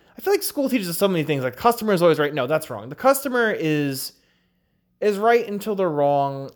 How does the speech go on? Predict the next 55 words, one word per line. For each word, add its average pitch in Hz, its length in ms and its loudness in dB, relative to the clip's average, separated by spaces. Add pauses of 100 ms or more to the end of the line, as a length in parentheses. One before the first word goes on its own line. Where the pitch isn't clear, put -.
and 143 500 -6 (120)
you 202 180 -10
just 214 580 -8
sort 185 220 -4
of 156 80 -4
yes 160 220 0
them 156 160 -4
to 147 100 -8
death. 139 440 0
And 139 200 -8
if 139 100 -10
they're 156 160 -2
just 143 600 -6 (460)
not 127 340 -8
having 135 320 -2
it, 151 80 -6
you 156 60 -8
just 170 180 -12
be 180 60 -4
like, - 400 -4 (400)
I 101 100 -12
don't - 180 -20
know, - 80 -20
like, 113 160 -12
I 143 40 -18
feel 160 100 -6
like 143 60 -6
just, - 180 -14 (200)
you 139 100 -14
just 151 100 -12
don't 165 200 0
deal 147 160 0
with 143 100 -4
this 117 100 -12
person 120 320 -6
'cause 135 140 -4
they're 147 80 -2
not 160 180 0
wor-, 139 140 -2
it's - 160 -2
not 262 160 2
worth 220 340 0
dealing 156 540 -2 (960)
with 147 560 2 (100)
a 143 60 -6
person 147 500 -4
or 135 220 -4
wasting 147 400 -4
energy 131 300 -6
on 123 120 -6
this 120 100 -12
person 120 300 -10
who 123 160 -6
is 120 80 -6
just 113 260 -10